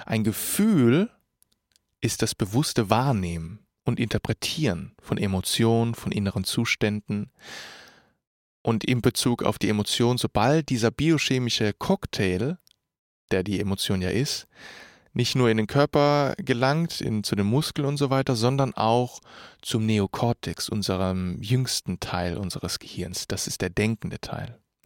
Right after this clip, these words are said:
Ja? Wir könnten also vereinfacht sagen, Emotionen sind, wie gesagt, die neurophysiologische Reaktion, körperliche Reaktion auf bestimmte Reize und Gefühle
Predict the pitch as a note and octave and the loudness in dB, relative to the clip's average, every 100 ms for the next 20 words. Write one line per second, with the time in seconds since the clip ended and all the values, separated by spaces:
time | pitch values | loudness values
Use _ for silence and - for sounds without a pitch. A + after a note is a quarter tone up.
0 | - F#2 G#2 C3 _ - - - - - | -12 -8 -8 -10 _ -16 -10 -10 -10 -10
1 | - A2 C#3 C#3+ C#3+ - A#2 A#2+ - - | -6 2 4 4 2 2 2 0 0 2
2 | A#2+ D#3 - C3+ - - G#2 A2 A#2+ A#2+ | 2 2 0 -4 -2 0 2 2 0 -4
3 | A#2+ - - - - _ _ _ _ - | -4 -10 -20 -20 -20 _ _ _ _ 0
4 | A#2+ A#2+ A#2+ - D3 D#3+ F#3+ B3+ - _ | 4 4 2 2 2 4 2 -2 -10 _
5 | _ _ _ _ - A2 G#2 G2 - G#2+ | _ _ _ _ -2 0 0 -2 -2 0
6 | G#2+ G#2 G2+ G#2 G2+ G#2+ A2 - A2 G2+ | 2 2 2 0 2 2 0 -4 -2 2
7 | G2+ G2+ F#2+ - F#2+ - - A2+ A#2+ C3 | 2 0 -2 -2 -4 -2 -2 2 2 0
8 | - A2 - - - F#2+ - - A2+ A#2 | -2 -4 -4 -4 -2 -2 -4 -2 2 0
9 | A#2 - - - _ - G2+ G2+ - - | -2 -12 -16 -18 _ 0 2 2 -2 -14
10 | - - - G#2 G2+ F#2+ G2+ A#2+ - D#3 | -16 -6 -4 -2 -2 2 2 2 0 -2
11 | G3 _ _ _ _ - G#2+ A2 - - | -4 _ _ _ _ -4 -2 -4 -6 -2
12 | G#3 G#3+ C3+ A2+ | 2 4 6 4